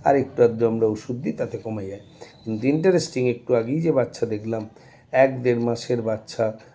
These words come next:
পঁচিশ দিন, আহ, এক মাস পনেরো দিন, এই ধরনের বাচ্চা যদি বমি করতে থাকে, প্রথম যেটা মাথায় রাখতে হবে, তিনটে জিনিস আমাদের মাথায় রাখতে হবে। একটা হচ্ছে সেই বমি যদি ভক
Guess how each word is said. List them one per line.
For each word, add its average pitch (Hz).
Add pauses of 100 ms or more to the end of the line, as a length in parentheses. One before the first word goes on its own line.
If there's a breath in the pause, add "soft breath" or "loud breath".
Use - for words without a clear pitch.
(120)
পঁচিশ 117
দিন, 107
আহ, 107
এক 107
মাস 110
পনেরো 107
দিন, 107 (480 loud breath)
এই 139
ধরনের 156
বাচ্চা 135
যদি 127
বমি 117
করতে 120
থাকে, 104 (100)
প্রথম 165
যেটা 151
মাথায় 120
রাখতে 113
হবে, 113 (540 loud breath)
তিনটে 170
জিনিস 143 (100)
আমাদের 117
মাথায় 113
রাখতে 98
হবে। 95 (540 soft breath)
একটা 123
হচ্ছে 143
সেই 147
বমি 135
যদি 131 (200)
ভক -